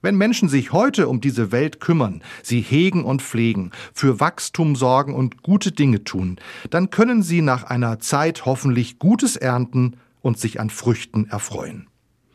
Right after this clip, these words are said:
Das lerne ich in meinem Garten aus der Natur.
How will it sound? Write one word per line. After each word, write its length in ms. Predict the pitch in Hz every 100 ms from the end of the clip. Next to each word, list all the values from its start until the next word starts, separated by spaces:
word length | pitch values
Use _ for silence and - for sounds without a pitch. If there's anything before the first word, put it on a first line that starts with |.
| - - -
Das 200 | 151 160
lerne 280 | 143 156 160
ich 140 | 147
in 60 | 131
meinem 320 | 120 139 139
Garten 380 | 117 120 135 120
aus 160 | 101 -
der 120 | 110
Natur. 500 | 107 - 160 117